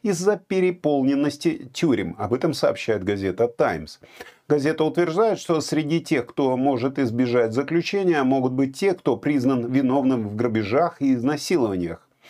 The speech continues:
Наибольшим страхом, э, является возможность того, что обвиняемые в таких преступлениях, как изнасилование ребенка,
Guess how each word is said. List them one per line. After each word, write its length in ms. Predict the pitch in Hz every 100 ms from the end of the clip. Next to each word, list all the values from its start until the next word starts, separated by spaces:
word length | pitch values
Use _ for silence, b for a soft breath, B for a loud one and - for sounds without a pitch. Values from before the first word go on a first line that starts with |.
| B B _
Наибольшим 540 | 160 165 240 - 190
страхом, 920 | - 175 185 - 151 131 131 123 120 123
э, 40 |
является 560 | 123 131 156 160 - 143
возможность 680 | 139 123 151 120 131 127 -
того, 400 | 123 143 190 -
что 300 | - 117 113
обвиняемые 640 | 110 127 139 127 117 104
в 60 |
таких 360 | - 120 127 -
преступлениях, 680 | 135 123 123 123 110 101 -
как 260 | 107 -
изнасилование 800 | 107 113 123 - 110 104 101 95
ребенка, 580 | 95 87 110 139 139 113